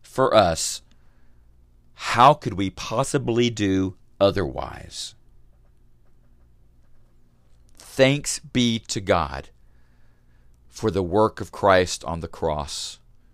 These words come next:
And thanks be to God that the cross and the death of Jesus did not have the less wor-,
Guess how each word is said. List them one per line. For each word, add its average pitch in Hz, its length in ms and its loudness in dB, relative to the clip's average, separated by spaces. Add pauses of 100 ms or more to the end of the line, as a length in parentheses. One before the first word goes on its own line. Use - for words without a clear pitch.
(460)
And 127 220 -2
thanks 160 380 4
be 131 260 0
to - 140 -10
God 95 580 4 (800)
that 104 160 2
the 104 80 -4
cross 127 800 4 (240)
and 107 120 -2
the 101 100 0
death 110 300 6
of 98 140 -4
Jesus 101 520 -2
did 104 260 -2
not 101 320 2
have 98 400 4
the 95 100 -2
less 92 480 2
wor-, 92 240 -4